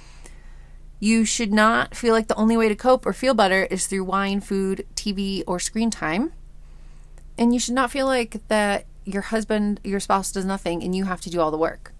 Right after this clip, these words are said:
Okay. I hope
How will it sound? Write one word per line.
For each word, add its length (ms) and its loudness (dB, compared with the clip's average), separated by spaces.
Okay. 320 4
I 140 6
hope 540 8